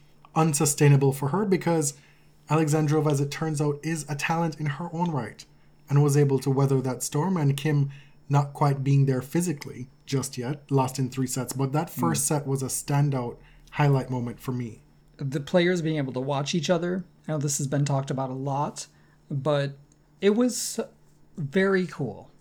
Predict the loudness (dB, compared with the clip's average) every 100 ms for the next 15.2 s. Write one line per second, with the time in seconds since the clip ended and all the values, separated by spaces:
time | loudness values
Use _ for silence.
0 | _ -2 0 2 0 2 2 2 0 0
1 | 0 0 -2 -4 -10 -4 -2 -2 -4 -6
2 | -8 -12 -20 _ 0 0 2 0 0 -2
3 | -2 -2 0 -2 -4 -6 -10 -20 -2 2
4 | 2 2 0 0 0 -2 -2 -4 -8 _
5 | _ -4 0 2 2 -2 -4 -8 _ _
6 | -6 -2 -2 0 -2 -2 -4 -4 -4 -4
7 | -2 -2 -2 0 0 -2 -4 -6 -6 -8
8 | -6 -4 -4 -6 -12 _ _ _ -6 -4
9 | -2 2 2 2 -2 2 2 2 -2 -4
10 | -6 -10 _ _ _ -2 -2 -2 -4 -6
11 | -2 0 0 -4 -10 -14 -14 _ _ _
12 | _ -6 -2 0 2 0 -4 -2 0 0
13 | -4 -14 _ _ -2 0 0 0 2 2
14 | 2 2 2 0 0 2 0 0 -4 -8
15 | -10 -14